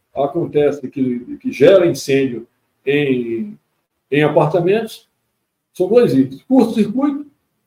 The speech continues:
falta de manutenção, circuito, existe uma,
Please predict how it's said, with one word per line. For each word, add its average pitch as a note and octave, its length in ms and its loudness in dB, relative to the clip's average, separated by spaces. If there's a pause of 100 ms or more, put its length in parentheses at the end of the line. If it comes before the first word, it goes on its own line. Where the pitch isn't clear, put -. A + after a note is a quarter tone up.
falta D#3 340 -2
de C#3 80 -4
manutenção, E3+ 760 -4 (420)
circuito, C#3 500 -8 (180)
existe E3 320 2
uma, C#3 480 -4